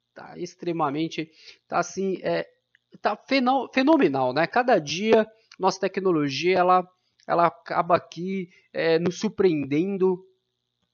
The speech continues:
toda vez que a gente entra num artigo.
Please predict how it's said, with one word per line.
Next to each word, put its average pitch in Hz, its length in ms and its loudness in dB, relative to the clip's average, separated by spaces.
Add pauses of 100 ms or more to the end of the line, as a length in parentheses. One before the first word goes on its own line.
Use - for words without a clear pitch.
(100)
toda 220 320 4
vez 165 320 0
que - 80 -2
a 185 60 4
gente 175 500 -4 (400)
entra 196 320 0
num 180 180 2
artigo. 151 880 -4